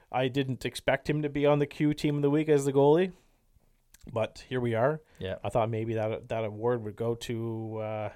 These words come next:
Speaker 1: maybe, like, a Shatney, who has been playing well, or, or, or somebody, a goalie like that. But
Speaker 2: <laughs> Gatineau's goalie, when it looks like they took off and had a
Speaker 1: Yeah.
Speaker 2: good week, like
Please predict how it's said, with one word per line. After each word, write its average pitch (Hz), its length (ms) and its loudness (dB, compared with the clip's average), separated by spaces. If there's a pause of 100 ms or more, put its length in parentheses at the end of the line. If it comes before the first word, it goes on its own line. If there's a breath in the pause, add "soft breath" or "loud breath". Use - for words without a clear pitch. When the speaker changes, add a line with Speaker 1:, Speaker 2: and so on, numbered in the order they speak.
(240 soft breath)
Speaker 1:
maybe, 110 280 -6
like, 107 180 -6
a 104 280 -8 (640 soft breath)
Shatney, 170 580 -4 (380)
who 127 80 -4
has 117 100 -2
been 120 160 -4
playing 123 280 -2
well, 120 200 2
or, 156 180 0
or, 110 240 -2 (100)
or 123 160 -6
somebody, 127 360 -2
a 117 120 -4
goalie 127 320 -2
like 117 140 -4
that. 123 320 -2
But 117 160 -4
Speaker 2:
<laughs> - 480 -8
Gatineau's 135 400 2
goalie, 156 300 4
when 113 280 -2
it 98 60 -10
looks 110 200 -6
like 113 140 -2
they 104 180 -6 (100)
took 98 200 -6
off 127 320 -2
and 90 240 -8
had 107 140 -4
a - 20 2
Speaker 1:
Yeah. 120 140 0
Speaker 2:
good 101 80 -6
week, 175 280 -4
like 98 220 -6